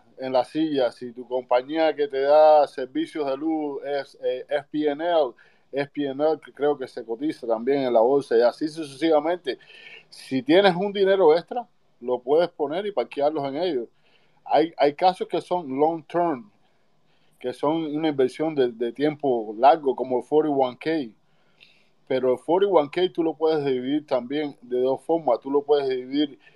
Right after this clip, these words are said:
en término largo y en término corto. Hay personas que el forty, el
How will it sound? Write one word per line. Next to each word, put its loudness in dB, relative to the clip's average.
en -6
término 2
largo 4
y -8
en -10
término -6
corto. -4
Hay 0
personas 0
que -4
el -12
forty, 2
el -2